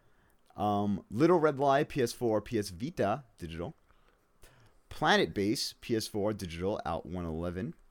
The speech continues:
Plox Neon, P S four, digital. Sword of Fortress, The Ono Museum, P S four, digital.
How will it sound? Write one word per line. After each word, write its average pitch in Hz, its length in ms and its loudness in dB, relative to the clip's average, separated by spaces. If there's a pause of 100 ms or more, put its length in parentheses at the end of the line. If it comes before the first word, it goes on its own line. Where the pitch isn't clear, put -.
(640)
Plox - 560 0
Neon, 117 560 2
P 113 220 -2
S 104 140 0
four, 95 300 -2
digital. 92 420 -4 (600)
Sword 143 600 4
of 123 180 2
Fortress, 143 640 2
The 107 380 2
Ono 131 360 6
Museum, 90 600 4 (540)
P - 140 -2
S 107 120 2
four, 101 280 2
digital. 65 400 -6